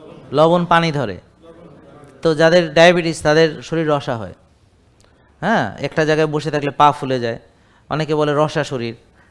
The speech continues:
এই যেমন এই ছেলেটারও অনেক শরীরে পানি, ওর যে তিন কেজি তিন দিনে কমেছে, এটা পানির ওজন। Just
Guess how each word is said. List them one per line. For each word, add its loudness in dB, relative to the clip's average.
এই 2
যেমন 0
এই 2
ছেলেটারও 2
অনেক -4
শরীরে -4
পানি, -8
ওর -4
যে -2
তিন -6
কেজি -4
তিন -6
দিনে -4
কমেছে, -4
এটা -4
পানির -2
ওজন। -8
Just -2